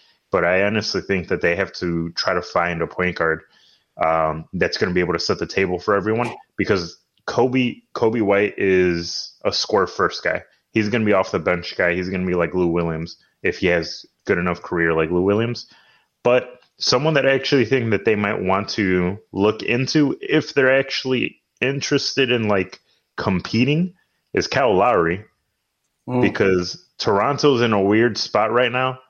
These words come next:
Speaker 1: where they're around the same positioning as the Chicago Bulls, but half the team is out because of covid. Uh, they might not want to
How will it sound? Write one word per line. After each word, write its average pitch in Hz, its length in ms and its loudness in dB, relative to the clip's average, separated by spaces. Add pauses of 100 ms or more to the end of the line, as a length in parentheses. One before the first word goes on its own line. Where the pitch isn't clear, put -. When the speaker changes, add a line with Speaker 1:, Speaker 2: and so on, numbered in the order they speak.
(400)
Speaker 1:
where 87 580 2 (180)
they're 98 380 2
around 98 380 2
the 104 80 0
same 101 300 -2
positioning 95 640 -2
as 85 240 -2
the 90 120 -4
Chicago 90 480 0
Bulls, 87 500 -2 (540)
but 101 480 0 (440)
half - 320 -2
the 107 80 0
team 98 560 -2 (120)
is 85 460 2
out 90 240 -2
because 87 300 -4
of 85 80 -2
covid. 123 600 0 (520)
Uh, 82 240 0
they 90 200 0
might 95 340 -2
not 92 320 -4
want 92 300 -2
to 87 640 -2